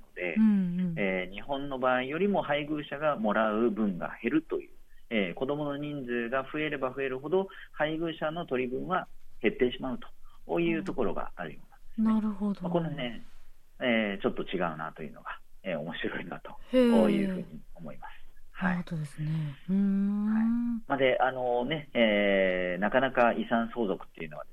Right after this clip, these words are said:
Speaker 1: すね、
Speaker 2: うん。
Speaker 1: こう、日常的に出会う、えー、経験する、えー、機会っていうのはないものですけれども、
Speaker 2: うん。
Speaker 1: まあ、世の中でこう、遺産相続とかっていうことがよく言われるのは、まあ、一番はやっぱり、えー、韓国では財閥の相続、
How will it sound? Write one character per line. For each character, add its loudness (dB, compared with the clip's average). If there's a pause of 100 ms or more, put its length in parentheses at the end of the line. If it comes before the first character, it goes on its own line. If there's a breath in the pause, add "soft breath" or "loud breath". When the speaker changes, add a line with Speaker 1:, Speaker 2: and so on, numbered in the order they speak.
Speaker 1:
す -6
ね、 0
Speaker 2:
う 2
ん。 4
Speaker 1:
こ 0
う、 -14
日 -10 (120)
常 2
的 -4
に -2
出 2
会 4
う、 -2 (360 loud breath)
え -2
ー、 -14
経 2
験 -2
す -2
る、 -2
え -2
ー、 -6
機 -18
会 2
っ -14
て -10
い -8
う -8
の -6
は -10
な 2
い -2
も -10
の -10
で -16
す -16
け -8
れ -10
ど -12
も、 0
Speaker 2:
う 0
ん。 4
Speaker 1:
ま 2
あ、 2
世 4
の 2
中 4
で -2
こ 0
う、 0
遺 -6
産 0
相 2
続 -6
と -8
か -8
っ -10
て -10
い -4
う -10
こ -6
と -6
が -6
よ -4
く -6
言 -2
わ -4
れ 6
る -6
の -4
は、 -6 (300 soft breath)
ま 4
あ、 -6
一 -4
番 4
は -2
や -2
っ -8
ぱ -4
り、 -8 (200)
え -4
ー、 -10
韓 2
国 -6
で -4
は -6
財 6
閥 -4
の -2 (200)
相 4
続、 -2